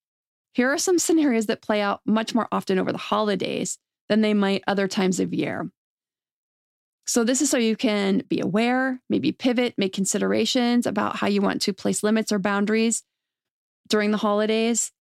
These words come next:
if you feel like it's an issue or could become an issue, or you know your child has a lot of issues if they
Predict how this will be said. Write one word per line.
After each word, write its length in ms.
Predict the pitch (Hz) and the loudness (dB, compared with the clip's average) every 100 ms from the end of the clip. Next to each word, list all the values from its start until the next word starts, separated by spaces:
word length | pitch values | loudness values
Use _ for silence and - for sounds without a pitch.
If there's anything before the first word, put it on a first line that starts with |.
| _ - | _ 0
if 220 | 226 220 | 0 2
you 100 | 226 | 0
feel 200 | - 208 | 2 0
like 180 | 190 190 | 0 -2
it's 160 | 190 | -2
an 100 | - | -2
issue 320 | - 190 196 | 0 0 0
or 100 | 185 | -2
could 100 | 185 | -4
become 320 | - - 202 196 | -4 -2 0 2
an 60 | |
issue, 300 | 185 190 - | 2 0 -2
or 120 | - | 0
you 140 | 190 190 | 0 0
know 120 | 190 | 2
your 160 | 190 196 | 0 -2
child 240 | - 214 | -2 0
has 120 | 240 | 0
a 40 | 220 | 0
lot 160 | 196 | 0
of 60 | - | -2
issues 340 | 202 214 190 | -2 0 0
if 120 | 185 - | -2 -2
they 460 | 85 82 - - | -2 -2 -4 -6